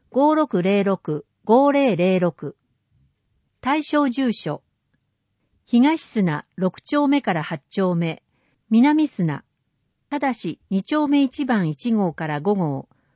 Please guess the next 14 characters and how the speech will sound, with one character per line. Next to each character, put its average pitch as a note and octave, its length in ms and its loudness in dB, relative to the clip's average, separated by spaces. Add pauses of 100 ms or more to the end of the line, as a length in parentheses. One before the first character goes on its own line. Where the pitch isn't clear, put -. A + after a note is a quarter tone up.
五 G3+ 160 -2
番 C4+ 220 2
か C#4 100 -4
ら C#4 120 0
七 C4 240 2
番 F#3+ 280 -2
を D3 80 -6
除 D3 300 -6
く。 - 220 -12 (680)
新 C4+ 280 4
砂。 A3+ 420 0 (640)
た D4 140 -8
だ C#4 120 -2
し、 D#3 280 -10